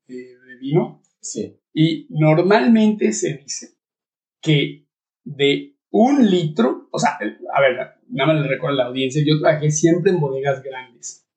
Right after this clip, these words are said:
Speaker 1: ¿vale? O sea, en cooperativas, vinificando volúmenes del millón y medio para arriba de litros. Y decíamos que para un vino blanco es un rendimiento de ochenta por ciento. Fíjate
Speaker 2: Sí.
Speaker 1: la locura, ¿eh? O sea, de un kilo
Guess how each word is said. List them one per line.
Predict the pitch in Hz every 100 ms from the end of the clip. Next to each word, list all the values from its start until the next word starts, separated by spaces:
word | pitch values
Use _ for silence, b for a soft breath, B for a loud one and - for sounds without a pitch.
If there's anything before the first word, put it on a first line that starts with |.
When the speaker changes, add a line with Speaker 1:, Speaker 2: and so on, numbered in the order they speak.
| -
Speaker 1:
¿vale? | - 131 -
O | -
sea, | - -
en | -
cooperativas, | - - 104 - - 151 147 151 143
vinificando | 131 123 - 143 147 160 156 - _ _ _
volúmenes | 135 143 170 175 156
del | 131 131
millón | 131 156 175
y | 165
medio | 151 147 170
para | 151 127
arriba | 131 135 127
de | 123
litros. | 123 120 _ - - _ _ _ _ _ _ -
Y | 151
decíamos | 143 - 170 180 190 - - - _ _ _ _
que | - 156 -
para | 143 147
un | 180 208
vino | 196 226 202 156
blanco | 135 135 131 - 135 156
es | 156
un | 156
rendimiento | 147 127 123 139 151 147
de | 123
ochenta | 120 - 151 143 131 -
por | 143 -
ciento. | - 123 117 _ _ _ _
Fíjate | - - 120
Speaker 2:
Sí. |
Speaker 1:
la | 151
locura, | 131 - - 151 -
¿eh? | - -
O | 156
sea, | 170 151 - - _
de | 131 147
un | 190 247 -
kilo | 175 180 202 -